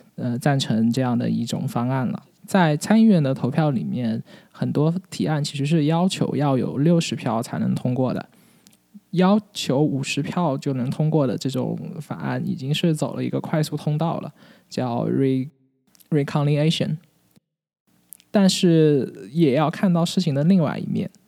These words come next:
就是其实拜登他能够通过的这些法案呀，他的，他，或者他提出的这些法案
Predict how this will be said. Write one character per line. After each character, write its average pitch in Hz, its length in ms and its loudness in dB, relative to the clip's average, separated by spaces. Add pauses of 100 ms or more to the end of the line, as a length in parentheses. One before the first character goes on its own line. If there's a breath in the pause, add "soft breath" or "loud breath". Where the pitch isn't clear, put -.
(420 soft breath)
就 202 160 2
是 180 280 4 (400)
其 - 160 -4
实 202 120 2
拜 214 200 2
登 196 160 6
他 202 200 2
能 160 160 4
够 151 120 2
通 185 280 2
过 190 180 4
的 135 100 2
这 151 120 -2
些 151 160 0
法 - 140 -8
案 - 340 -8
呀， 147 140 -12 (280 loud breath)
他 - 160 2
的， - 260 2
他， 175 280 -2
或 165 160 4
者 147 100 4
他 151 140 2
提 139 180 -2
出 165 140 0
的 143 60 2
这 139 60 0
些 143 120 2
法 - 140 -4
案 123 220 -8